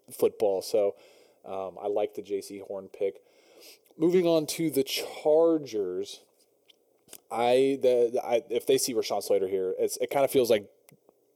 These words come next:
the, the, uh, the Broncos with Justin Fields. If the Chargers see Rashawn Slater, they, they're not even gonna, it's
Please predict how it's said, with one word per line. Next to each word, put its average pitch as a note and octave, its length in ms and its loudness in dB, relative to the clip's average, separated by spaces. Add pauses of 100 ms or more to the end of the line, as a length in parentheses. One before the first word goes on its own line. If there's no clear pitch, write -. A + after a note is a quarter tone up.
(160)
the, G#2+ 420 4
the, F#2+ 400 0
uh, F2+ 280 -8 (560)
the G#2 80 -2
Broncos G#2 580 2
with G2+ 100 -2
Justin G#2 300 2
Fields. G#2 320 2
If G#2 80 -6
the G#2 80 -6
Chargers B2+ 320 2
see B2 100 -2
Rashawn G#2 360 0
Slater, G2 340 2 (100)
they, G#2+ 180 4
they're A2 200 2
not G#2+ 200 0
even G#2 200 -2
gonna, G2+ 160 0
it's A2 240 0